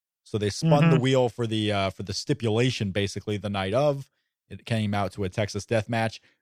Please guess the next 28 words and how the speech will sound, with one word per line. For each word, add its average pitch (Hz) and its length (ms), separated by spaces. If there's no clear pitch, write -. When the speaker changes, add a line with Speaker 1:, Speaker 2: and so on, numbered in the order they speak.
Speaker 1:
We 294 140
will 320 140
get 226 180
to 202 80
this 156 200
match 131 400
in 165 160
just 202 320
one 160 180
moment. 127 380
But 131 280
first, 175 520
we 170 200
gotta 175 200
talk 147 300
about 123 260
this 117 140
show 110 320
open. - 360
This, 139 140
Speaker 2:
<laughs> - 340
Speaker 1:
this, 165 340
uh, 147 360
short - 500
film 127 580
that - 280
opened 170 380
up 135 240